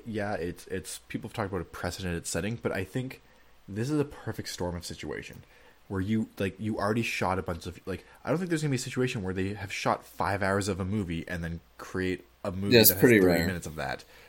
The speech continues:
Speaker 1: Like, I don't think this would exist.
Speaker 2: I think this is just, this, I think this is an interesting case study to place against what happened in, like, Disney Star Wars of,
Speaker 1: Yes.
Speaker 2: of going from the Rian Johnson to back to J J Abrams,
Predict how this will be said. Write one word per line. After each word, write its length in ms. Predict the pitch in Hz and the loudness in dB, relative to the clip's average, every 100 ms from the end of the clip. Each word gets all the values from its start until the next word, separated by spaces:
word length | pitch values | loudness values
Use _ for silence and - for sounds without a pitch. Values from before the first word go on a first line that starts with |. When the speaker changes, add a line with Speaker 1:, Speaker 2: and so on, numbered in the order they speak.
| - - - | -20 -14 -2
Speaker 1:
Like, 240 | 110 104 - | 0 0 -2
I 100 | 110 | 0
don't 300 | 117 120 - | 2 2 0
think 340 | 151 131 - - - | -6 -6 -10 -18 -8
this 180 | 110 | -8
would 80 | - | -4
exist. 420 | 95 113 107 - | -4 -4 -4 10
Speaker 2:
I 100 | 151 | 12
think 260 | 156 196 165 | 12 8 8
this 180 | 160 156 | 8 8
is 160 | 156 | 8
just, 320 | 123 135 135 147 | 6 6 6 6
this, 220 | 220 349 | 8 10
I 180 | - 156 | 12 12
think 320 | 156 202 147 | 12 8 10
this 220 | 147 147 | 8 10
is 120 | 143 | 10
an 120 | 135 | 8
interesting 560 | 117 123 117 127 - 113 | 6 4 6 4 4 0
case 320 | - 107 98 | 4 4 6
study 400 | - 101 92 90 - - - - | 6 8 6 4 0 -12 -10 2
to 120 | 101 | 2
place 480 | - - 110 107 - | 4 6 8 10 6
against 640 | 90 95 90 90 - - - - - - | 8 8 8 8 6 4 -4 -20 -20 -8
what 320 | 90 107 - | 6 8 8
happened 580 | - 120 104 101 92 90 | 6 6 8 4 4 0
in, 220 | - 90 87 | -2 -2 0
like, 320 | 82 80 - _ - _ _ _ - | -2 -2 -8 _ -20 _ _ _ -8
Disney 400 | 95 98 92 90 | 4 4 6 4
Star 420 | 87 - 82 78 | 6 6 6 4
Wars 540 | 73 67 57 - - - _ - _ - _ _ | 2 0 -4 0 -2 -2 _ -20 _ -20 _ _
of, 340 | 98 87 85 | 8 10 8
Speaker 1:
Yes. 340 | 98 104 - - | 4 2 0 8
Speaker 2:
of 240 | 110 101 98 | 12 12 12
going 320 | 101 95 92 | 12 12 10
from 520 | - 95 87 87 85 | 8 10 10 6 0
the 260 | 90 85 85 | 4 6 6
Rian 380 | 85 98 92 90 | 8 10 10 8
Johnson 540 | 98 87 85 90 85 | 6 6 6 2 0
to 180 | - 87 | 0 -2
back 420 | - 90 82 - - | 6 8 6 2 -2
to 260 | 90 82 | 2 4
J 200 | 78 87 | 6 6
J 100 | 82 | 6
Abrams, 760 | 85 80 82 78 82 78 76 - | 4 4 4 4 2 2 0 -2